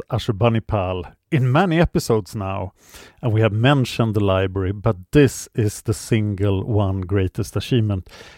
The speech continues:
Ashurbanipal brought the Assyrian Empire into its, uh, biggest time. The, the Assyrian Empire was never as big as under Ashurbanipal,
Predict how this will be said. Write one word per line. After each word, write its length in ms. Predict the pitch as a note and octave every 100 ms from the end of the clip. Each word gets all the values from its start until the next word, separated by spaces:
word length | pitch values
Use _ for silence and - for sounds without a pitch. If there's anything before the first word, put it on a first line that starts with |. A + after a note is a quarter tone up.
| _ _ -
Ashurbanipal 800 | C3+ - A#2+ D3+ G3+ - D#3+ B2+
brought 600 | G2 B2 G3+ E3+ - -
the 160 | - C3+
Assyrian 520 | B2+ - B2 A2+ A2+
Empire 640 | B2+ B2+ - G#2 F#2+ F#2 - _ _ -
into 480 | C3 G#2 - G#2 G#2+
its, 340 | A2+ - -
uh, 160 | A2 G2
biggest 500 | F#2 E2+ C#3 A#2 -
time. 300 | C#3 A2 G2+
The, 260 | G#2+ A#2 A2+
the 140 | B2 A#2+
Assyrian 340 | - C#3+ B2
Empire 240 | A#2+ A2+ G#2
was 200 | A2 A#2+
never 260 | C3 A2
as 140 | F#2 G2+
big 320 | B2 G#2+ G2
as 120 | -
under 360 | A2 G2+ F#2+ -
Ashurbanipal, 680 | A2 G#2+ A2+ A2 G#2 F#2